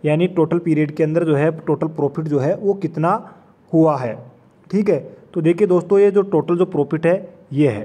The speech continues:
ठीक है, इस कॉलम के अंदर है। तो देखिए quarter four, इस साल के quarter four के अंदर जो है Tata Power को चार सौ चौहत्तर पॉइंट सेवन ज़ीरो करोड़ रुपए का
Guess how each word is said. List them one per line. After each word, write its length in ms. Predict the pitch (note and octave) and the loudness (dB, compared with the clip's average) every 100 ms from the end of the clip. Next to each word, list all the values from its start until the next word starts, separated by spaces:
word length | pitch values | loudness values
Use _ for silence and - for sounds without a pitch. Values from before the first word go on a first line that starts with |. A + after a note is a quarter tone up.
| - | -6
ठीक 180 | F#3+ A3+ | -4 -2
है, 80 | F#3 | -2
इस 160 | - | -4
कॉलम 280 | - D3+ B2+ | -2 -2 0
के 100 | B2 | -4
अंदर 180 | A#2 A2+ | -6 -6
है। 60 | G#2+ - - | -10 -14 -12
तो 60 | F3+ | -2
देखिए 260 | F3+ F#3+ A3+ | 0 0 -2
quarter 440 | - F3 D#3+ G#3 | 0 -2 0 -4
four, 280 | G3+ D#3 D#3 | 0 0 0
इस 180 | G3+ G3 | -2 -2
साल 180 | E3+ | -2
के 100 | E3+ | -2
quarter 300 | F#3+ E3+ D#3 | -2 -2 -2
four 220 | E3+ D#3+ D#3+ | -2 -2 0
के 120 | E3+ | 0
अंदर 200 | E3 F3+ | 0 2
जो 120 | D#3 | 2
है 60 | D3+ | 2
Tata 280 | D#3 D3 | 0 -2
Power 220 | D#3+ D3 C#3+ | 0 0 0
को 140 | F#3+ | -2
चार 340 | F#3 D#3+ D#3+ | 0 2 2
सौ 140 | E3 G3+ | 0 -4
चौहत्तर 380 | G3 C#3+ E3 F3+ | 0 0 0 -2
पॉइंट 300 | E3+ F3 F3+ | 0 0 -2
सेवन 420 | - D3+ E3 E3+ | -6 -2 0 0
ज़ीरो 240 | C#3 E3+ | 2 0
करोड़ 260 | E3 D3 C#3+ | 0 -2 -2
रुपए 220 | C3+ C#3+ | -2 -2
का 200 | D#3 | -2